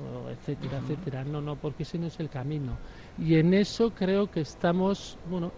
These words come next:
Speaker 1: pues estamos haciendo las cosas medianamente bien porque nos está, nos está funcionando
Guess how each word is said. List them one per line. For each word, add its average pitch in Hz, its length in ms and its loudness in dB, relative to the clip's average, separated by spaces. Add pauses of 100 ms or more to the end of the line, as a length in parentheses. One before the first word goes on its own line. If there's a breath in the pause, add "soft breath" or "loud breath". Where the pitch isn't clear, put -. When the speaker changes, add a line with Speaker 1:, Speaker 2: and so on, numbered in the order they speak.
(140)
Speaker 1:
pues 151 160 -2
estamos 170 340 -2
haciendo 175 300 -4
las 170 160 -2
cosas 165 320 -8
medianamente 160 520 -2
bien 180 280 -2 (340 loud breath)
porque 139 260 -4
nos 135 240 -4
está, 139 460 -8 (200)
nos 131 160 -10
está 143 220 -6
funcionando 165 760 -4